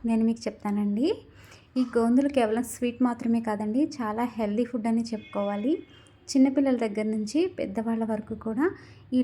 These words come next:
లడ్డూని రోజు ఒకటి తీసుకున్నట్టయితే మన ఎముకలు చాలా దృఢంగా అయితే ఉంటాయండి. మన జాయింట్లలో గమ్ కూడా పెంచడానికి ఈ లడ్డు చాలా యూజ్ఫుల్ అవుతుంది. అంతేకాదు, వీటిలో డ్రై నట్స్ కూడా యూజ్ చేస్తాం. చాలా ఇమ్యూనిటీ బూస్టర్‌గా కూడా ఈ లడ్డు పనిచేస్తుందండి.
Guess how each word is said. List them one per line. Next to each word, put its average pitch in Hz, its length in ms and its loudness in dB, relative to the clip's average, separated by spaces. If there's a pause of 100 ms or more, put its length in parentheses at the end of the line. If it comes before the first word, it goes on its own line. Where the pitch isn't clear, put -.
లడ్డూని 240 400 4 (100)
రోజు 220 260 -2 (140)
ఒకటి 226 260 -6
తీసుకున్నట్టయితే 226 720 0 (500)
మన 247 80 2 (200)
ఎముకలు 254 360 4
చాలా 226 160 2 (140)
దృఢంగా 226 440 4
అయితే 247 180 2 (100)
ఉంటాయండి. 208 500 -2 (1040)
మన 247 120 6 (140)
జాయింట్లలో 240 600 4 (220)
గమ్ 220 160 6 (120)
కూడా 269 140 6 (100)
పెంచడానికి 226 540 2 (240)
ఈ 247 120 0
లడ్డు 220 200 0 (140)
చాలా 214 220 0 (100)
యూజ్ఫుల్ 214 420 0
అవుతుంది. 208 380 2 (500)
అంతేకాదు, 220 560 -2 (160)
వీటిలో 226 340 0
డ్రై 208 200 2
నట్స్ 226 260 -2
కూడా 226 240 0
యూజ్ 214 240 0
చేస్తాం. 233 280 2 (140)
చాలా 220 200 0 (140)
ఇమ్యూనిటీ 240 460 4
బూస్టర్‌గా 233 480 -4
కూడా 233 220 -2
ఈ - 20 4 (100)
లడ్డు 202 300 -2
పనిచేస్తుందండి. 208 840 -2